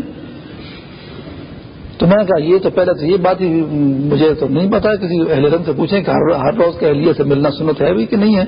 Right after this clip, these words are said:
تو میں نے کہا کہ تم جس کی سنت کا تذکرہ کر رہے تھو، وہ ایک رکعت تہجد کی چھ پارے کی پڑھا کرتے تھے۔ حضور صلی اللہ علیہ وسلم کی ایک رکعت چھ پارے کی ہے، چار پارے کی ہے۔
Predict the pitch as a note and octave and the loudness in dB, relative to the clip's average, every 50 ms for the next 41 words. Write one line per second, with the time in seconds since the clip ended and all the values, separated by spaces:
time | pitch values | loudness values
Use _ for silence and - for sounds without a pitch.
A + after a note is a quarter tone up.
0 | - - - - - - - - - - - - - - - - D3 F#3 G3 G#3 | -4 -8 -14 -14 -14 -14 -14 -14 -14 -14 -14 -14 -12 -6 0 2 4 4 4 4
1 | F3+ G3+ G#3 G3+ F3+ E3+ - G3 F#3 E3+ G3 D#3+ F3 D#3 B2+ E3+ F#3+ F#3+ E3+ - | 2 2 0 0 0 -2 -2 0 0 0 0 0 -2 -2 0 0 2 2 2 0
2 | - C#3+ C#3+ F3+ G3 F3+ - G3+ F3+ E3 D3 C#3+ - - E3 F3+ G3 - - - | 0 -2 -2 0 0 0 0 0 0 2 0 0 0 -2 -4 -6 -6 -8 -14 -16
3 | - - - - - - - - - F3 F3+ F3+ F#3+ A3 G3 F#3 E3 D3 E3+ D#3+ | -16 -16 -16 -16 -16 -12 -4 0 2 4 4 4 4 2 2 0 0 0 0 0
4 | E3+ F3 E3 E3 C#3 C3 C#3 D#3+ D#3 D#3 E3+ D3+ - - F#3 F#3+ F3 - D3 C3 | 0 0 -2 -2 -2 0 0 0 0 0 -2 -2 0 2 2 2 2 0 0 0
5 | C3+ B2+ A#2+ B2 - C3+ A#2+ A2+ - - G#2+ - - A2 - - - - - - | 0 -2 -4 -4 -4 -4 -4 -4 -6 -8 -8 -8 -8 -8 -8 -10 -14 -16 -18 -12
6 | - - D3+ D3 D#3 D3+ C#3 D#3+ E3 C#3+ D3+ C#3+ - D3+ C#3+ C#3+ C#3 C#3 - C#3+ | -6 -2 2 2 4 4 4 4 2 2 0 0 2 2 2 2 2 0 0 -2
7 | C#3 - - - D3 C3+ - B2+ B2 B2+ B2 - - C3+ C3 - - D3+ D#3 - | -2 -2 0 0 0 0 0 -2 -4 -4 -4 -4 -2 -2 0 2 2 2 0 0
8 | - C#3+ C#3 C#3 C3+ C3 C3 A#2+ A2+ | -2 -6 -6 -6 -6 -6 -6 -6 -6